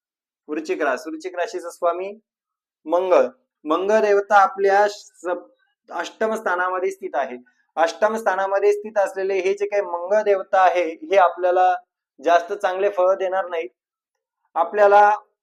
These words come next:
जास्त चांगले फळ नाही, मग काय, खर्च वाढतील आपले.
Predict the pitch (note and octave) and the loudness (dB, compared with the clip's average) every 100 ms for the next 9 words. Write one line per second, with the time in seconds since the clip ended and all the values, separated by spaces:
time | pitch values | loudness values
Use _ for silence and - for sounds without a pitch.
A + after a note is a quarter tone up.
0 | _ F3+ F#3 F3+ G#3 G#3 G#3 G#3+ F#3+ G3 | _ 0 0 0 -4 0 0 0 4 6
1 | G3 G3 G3+ G3 G3+ F#3 F#3 _ _ _ | 6 0 -6 -6 2 2 2 _ _ _
2 | _ _ F#3 F#3 A3 A3+ F#3+ D#3+ E3 C#3 | _ _ 2 2 2 6 6 6 0 0
3 | B2 G#2 | -2 -16